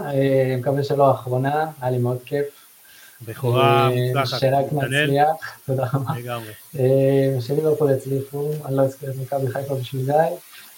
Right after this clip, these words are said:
Speaker 1: אה, <laughs> ווואלה, איזה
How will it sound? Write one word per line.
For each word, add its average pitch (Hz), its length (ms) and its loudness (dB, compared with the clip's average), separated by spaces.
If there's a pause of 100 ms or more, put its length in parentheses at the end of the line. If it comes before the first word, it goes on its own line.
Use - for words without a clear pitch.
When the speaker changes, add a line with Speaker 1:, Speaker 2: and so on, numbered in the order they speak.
Speaker 1:
אה, 131 840 0 (540)
<laughs> 131 2000 0
ווואלה, 165 260 6
איזה 160 140 -2